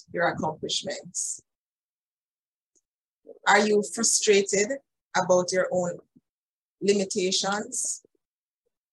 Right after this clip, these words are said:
Are you quick to blame others or make excuses for your own mistakes? Are you quick to explain or defend yourself?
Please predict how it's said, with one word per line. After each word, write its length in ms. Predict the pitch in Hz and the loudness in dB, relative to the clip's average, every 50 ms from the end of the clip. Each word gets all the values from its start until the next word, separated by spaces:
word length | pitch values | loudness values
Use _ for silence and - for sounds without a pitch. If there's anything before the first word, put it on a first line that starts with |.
| _ _ _ _ _ _ _ - - _ _ _ _ _ _ _ _ _ _ _ _ _ _ _ _ _ _ _ _ _ _ _ _ _ _ _ | _ _ _ _ _ _ _ -20 -20 _ _ _ _ _ _ _ _ _ _ _ _ _ _ _ _ _ _ _ _ _ _ _ _ _ _ _
Are 100 | - 196 | 2 2
you 220 | 220 226 233 233 233 - | 2 2 0 -2 -4 -6
quick 200 | 330 - 339 - | -6 -6 -4 -6
to 100 | - 254 214 | -6 -8 -4
blame 320 | 196 226 214 208 208 202 - 190 | 0 2 2 2 2 2 2 2
others 360 | 196 190 185 180 175 175 180 | 2 2 2 0 0 0 0
or 180 | 190 185 185 190 | 0 0 0 -2
make 220 | 180 175 175 - | -4 -4 -4 -6
excuses 800 | 185 180 - - - - 233 208 190 190 - 185 170 170 - - | -6 -4 -2 -2 -2 -4 -4 -4 0 0 0 0 0 -2 -4 -4
for 120 | - 175 175 | -4 -4 -4
your 180 | 170 170 - - | -2 -4 -4 -4
own 240 | - 170 165 160 160 | -6 -8 -8 -8 -8
mistakes? 880 | 165 175 - - - 170 170 185 233 - _ - - - - - - - _ _ _ _ _ _ _ _ _ _ _ _ _ _ _ _ _ _ _ _ _ _ _ _ _ _ _ _ _ _ _ _ _ _ _ _ _ _ _ _ - | -6 -4 -4 -4 -6 -6 -8 -8 -8 -8 _ -4 -2 -2 -2 -4 -6 -12 _ _ _ _ _ _ _ _ _ _ _ _ _ _ _ _ _ _ _ _ _ _ _ _ _ _ _ _ _ _ _ _ _ _ _ _ _ _ _ _ 2
Are 100 | 190 196 | 4 4
you 160 | 196 196 202 196 | 6 4 4 2
quick 240 | - 277 277 - - | 0 -4 -6 -6 -6
to 100 | - 180 - | -4 -2 0
explain 720 | 214 208 - - - - 214 202 190 190 190 190 202 220 - | 0 2 2 2 2 2 2 2 4 4 4 2 0 -2 -2
or 160 | - 180 180 | -2 0 0
defend 460 | 175 180 180 - - 190 185 180 175 | 0 -2 -4 -2 0 0 0 0 -2
yourself? 560 | 180 180 190 190 - - 180 175 185 233 262 | -4 -2 -2 0 0 0 0 -2 -2 -4 -6